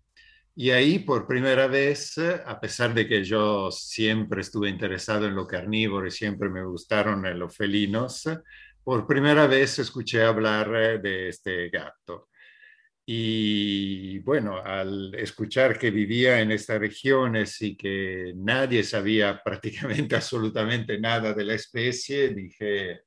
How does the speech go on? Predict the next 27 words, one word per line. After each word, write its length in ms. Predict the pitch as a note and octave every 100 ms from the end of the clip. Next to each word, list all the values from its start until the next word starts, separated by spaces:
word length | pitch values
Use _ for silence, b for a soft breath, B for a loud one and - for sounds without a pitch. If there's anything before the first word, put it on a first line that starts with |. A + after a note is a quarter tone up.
| _ -
"Uy, 280 | A2+ F#2+
qué 120 | - G#2
lindo 400 | G#2 G#2+ G#2 F2
que 100 | G2+
sería 600 | - G#2 G#2 F#2 F2 - b b b b _
poder, 580 | B2+ G#2+ A2+ A2 A2 A2
eh, 340 | G#2+ G2+ G2
trabajar 840 | F#2 A2 G#2+ G#2 G3+ D3+ G2+ F#2 F2
con 160 | G#2+ G2
el 100 | G2
gato 280 | G#2+ G#2 A2
andino". 680 | G#2+ G#2 G#2 G#2+ C#3+ D#3 _ b b b b b _ -
Y 460 | A#2 A#2 A#2 A2+ A2
bueno, 600 | F3+ C#3 C3+ C3 A2+ -
eh, 840 | A#2 A2+ A2+ A2+ A2+ A#2 A2+ - - _
con, 360 | B2 A2 G#2+
eh, 380 | G#2 G2 G2 - - -
ayuda 440 | A2 A2 B2+ A#2+
de 80 | A2
un 120 | A2
poco 280 | C3 A2+ B2+
de, 200 | A2 G#2+
de 140 | G#2+ A#2
suerte 680 | - C#3+ C3+ A#2 D#3+ D#3+
lo, 300 | A#2 G2+ F#2
lo 160 | F#2+ G2+
logré. 600 | G#2+ G#2+ A2+ A#2+ C#3 D#3+